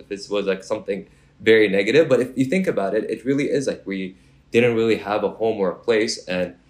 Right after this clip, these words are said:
Kuwait welcomed us. But I think my parents realized at that point the, um, the hurdles and the barriers you're gonna have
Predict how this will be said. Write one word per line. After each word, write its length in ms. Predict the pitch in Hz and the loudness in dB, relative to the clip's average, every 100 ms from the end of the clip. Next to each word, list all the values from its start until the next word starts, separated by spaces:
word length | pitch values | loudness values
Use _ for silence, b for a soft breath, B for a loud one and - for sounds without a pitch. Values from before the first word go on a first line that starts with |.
| b | b
Kuwait 400 | - 110 110 101 | -6 2 2 2
welcomed 440 | 104 127 131 95 85 | 0 0 0 -6 -6
us. 220 | 85 - | -6 -8
But 180 | - 98 | -6 -6
I 40 | |
think 180 | 95 104 | -4 -4
my 120 | 104 | -4
parents 400 | 98 117 107 - | -4 -4 -4 -4
realized 480 | 104 104 98 95 - | -2 0 0 -4 -8
at 140 | 92 92 | -10 -4
that 260 | 95 - | -4 -2
point 300 | 110 98 95 b b b b | -2 -2 -4 b b b b
the, 180 | 104 98 | 0 2
um, 420 | 92 92 87 - - - _ | 2 2 -2 -8 -20 -20 _
the 80 | - | -6
hurdles 500 | - 120 113 107 98 | -2 2 4 4 0
and 160 | - | -4
the 60 | 98 | -4
barriers 600 | 98 101 101 90 85 - | 0 0 0 -4 -6 -10
you're 140 | 80 92 | -10 -4
gonna 180 | 95 85 | -4 -6
have 440 | 110 104 98 95 | -4 -2 -2 -4